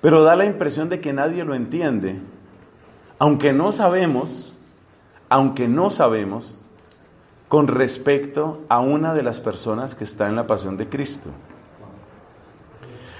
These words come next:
Porque resulta que Juan va a la tumba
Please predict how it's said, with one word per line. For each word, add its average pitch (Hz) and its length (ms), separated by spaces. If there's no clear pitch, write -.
Porque 147 240
resulta 147 500
que 143 120
Juan 214 580
va 160 140
a 180 60
la 170 180
tumba 120 480